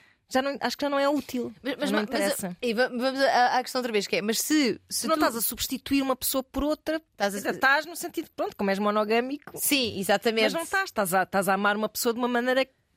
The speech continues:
Speaker 1: já, que, que, que se faz sentido num contexto de relação e se calhar com a outra pessoa que estás a
Speaker 2: Já
Speaker 1: deixar
Speaker 2: não, já não
Speaker 1: e de quem gostas muito, se calhar, já não faz sentido.
Speaker 2: Mas ainda sobre esta questão de, das meias verdades serem úteis, e eu também acho que há situações em que sim,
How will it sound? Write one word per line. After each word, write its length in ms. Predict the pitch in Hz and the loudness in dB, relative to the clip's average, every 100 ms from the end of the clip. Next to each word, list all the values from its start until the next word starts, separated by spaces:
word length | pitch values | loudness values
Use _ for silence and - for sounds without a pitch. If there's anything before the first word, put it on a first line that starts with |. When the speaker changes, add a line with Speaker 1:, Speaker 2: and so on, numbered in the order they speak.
| _ _ 220 | _ _ -6
Speaker 1:
já, 80 | 247 | -6
que, 400 | - _ _ - - - | -8 _ _ -20 -20 -18
que, 100 | - - | -18 -12
que 80 | 180 | -10
se 100 | - | -2
faz 160 | 233 | -2
sentido 300 | 240 233 269 | -2 -4 -4
num 100 | 277 | -2
contexto 340 | 269 262 269 - | -2 0 -2 -2
de 80 | |
relação 500 | 226 247 - 277 311 302 | 0 0 2 2 0 -2
e 80 | 262 | -4
se 80 | - | 0
calhar 140 | 294 | 0
com 120 | - | 0
a 20 | |
outra 180 | 294 294 | -2 -2
pessoa 180 | 277 294 | -4 -4
que 40 | |
estás 180 | - 277 | 0 0
a 40 | 277 | 0
Speaker 2:
Já 40 | |
Speaker 1:
deixar 360 | 294 - 190 190 | 0 2 2 2
Speaker 2:
não, 180 | 185 - | 0 -4
já 140 | 185 | -4
não 400 | 175 175 175 175 | 0 0 0 -2
Speaker 1:
e 60 | 175 | -4
de 80 | 196 | 0
quem 160 | 269 | 2
gostas 300 | 240 240 233 | 2 0 0
muito, 200 | 226 233 | 0 0
se 60 | - | -2
calhar, 400 | 226 226 247 262 262 _ _ | -2 2 2 0 -4 _ _
já 100 | 320 | -2
não 80 | 311 | 0
faz 160 | 302 311 | -2 -4
sentido. 380 | 320 311 339 330 - _ _ | -4 -6 -8 -8 -14 _ _
Speaker 2:
Mas 160 | 202 202 - | -2 -2 2
ainda 300 | 233 254 269 | 2 2 0
sobre 240 | 277 247 | 2 2
esta 160 | 247 247 | 0 -2
questão 200 | - 233 | 0 0
de, 160 | 214 | 0
das 280 | 202 202 202 | 0 0 2
meias 260 | 196 214 202 | 2 2 2
verdades 400 | 196 202 185 - | 2 4 2 2
serem 320 | 202 180 185 | 0 2 2
úteis, 380 | 185 - 196 185 | 2 2 2 2
e 60 | |
eu 60 | 175 | 2
também 460 | 185 175 170 160 - - | 2 0 0 -2 -6 -4
acho 280 | 170 - - | -4 -4 -4
que 60 | |
há 40 | 180 | -4
situações 520 | - - 170 180 170 | -6 -10 -8 -6 -6
em 100 | 165 | -6
que 80 | - | -4
sim, 380 | - 175 180 | -4 -2 -4